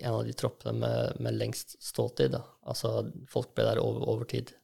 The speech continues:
Det var fordi folk trivdes, og tjenesten var veldig varierende, men det var ikke bare B K-ting, da. Vi trente veldig mye på SIBO. Mm. Ehm, og hadde generelt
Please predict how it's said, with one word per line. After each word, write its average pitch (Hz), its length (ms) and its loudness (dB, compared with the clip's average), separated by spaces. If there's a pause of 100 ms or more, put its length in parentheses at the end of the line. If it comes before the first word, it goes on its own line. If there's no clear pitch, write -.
(920)
Det 131 100 2
var 127 80 4
fordi 123 180 4
folk 117 220 4
trivdes, 110 320 4
og 120 100 2
tjenesten 117 380 2
var 113 140 4
veldig 113 180 2
varierende, 110 400 4
men 113 240 4
det 113 80 2
var 110 140 -2
ikke 117 160 -4
bare 110 340 0 (240)
B 113 160 2 (140)
K-ting, 123 400 -2
da. 120 80 -4 (1040)
Vi 113 140 0 (580)
trente 113 400 0
veldig 107 320 2
mye 107 80 -4
på - 100 -4
SIBO. 113 320 2 (880)
Mm. 120 160 0 (1120)
Ehm, 117 480 2 (160)
og 113 560 -2 (1300)
hadde 123 240 4
generelt 117 480 2